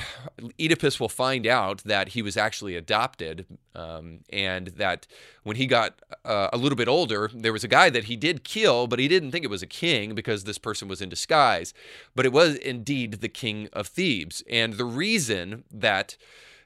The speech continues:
Oedipus was adopted in the first place because the former king of Thebes wa-, eh, had a prophecy given to him that his son would kill him. So he said,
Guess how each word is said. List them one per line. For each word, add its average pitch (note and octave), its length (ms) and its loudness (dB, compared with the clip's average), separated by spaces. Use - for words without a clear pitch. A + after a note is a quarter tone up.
Oedipus C#3 440 4
was B2 160 0
adopted A2+ 360 4
in A#2 120 0
the A#2 40 0
first E3 300 2
place A2 240 -2
because B2+ 400 2
the B2 120 -2
former D3 480 2
king A#2 280 -2
of G2+ 140 -4
Thebes A2 680 -6
wa-, A2+ 400 4
eh, A#2 240 0
had B2+ 200 4
a A2+ 40 0
prophecy C3+ 380 2
given B2 220 2
to A#2+ 80 2
him E3+ 420 6
that C3 200 2
his C#3 180 -2
son D#3+ 320 2
would B2 180 -4
kill G3 220 4
him. B2+ 200 0
So A#2+ 220 4
he A#2 160 -2
said, A#2 380 2